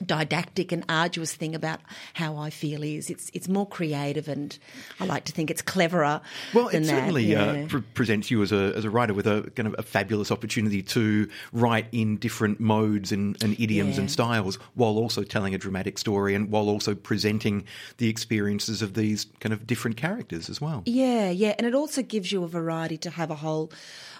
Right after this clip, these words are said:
Speaker 1: uh, to have a variety of, of levels and light and shade. Parts of it are very funny, parts of it are poignant, parts of it are, are sad, but it's not a didactic, belligerent,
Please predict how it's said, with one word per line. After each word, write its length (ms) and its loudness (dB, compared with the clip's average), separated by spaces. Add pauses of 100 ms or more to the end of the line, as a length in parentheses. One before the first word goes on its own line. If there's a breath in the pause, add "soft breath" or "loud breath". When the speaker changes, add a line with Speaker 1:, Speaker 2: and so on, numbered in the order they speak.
(100)
Speaker 1:
uh, 140 -4
to 180 -4
have 160 0
a 60 0
variety 540 2
of, 240 -4
of 160 -4
levels 560 -2
and 160 -2
light 360 0
and 140 -6
shade. 560 -2 (680 loud breath)
Parts 340 -2
of 100 -2
it 80 0
are 40 0
very 260 0
funny, 500 -2
parts 380 -8
of 60 -12
it 80 -6
are 20 -12
poignant, 580 -2
parts 300 -6
of 80 -8
it 60 -2
are, 200 -4
are 40 -10
sad, 720 -4 (460 loud breath)
but 100 2
it's 160 -2
not 240 4
a 60 4
didactic, 840 -2
belligerent, 680 -2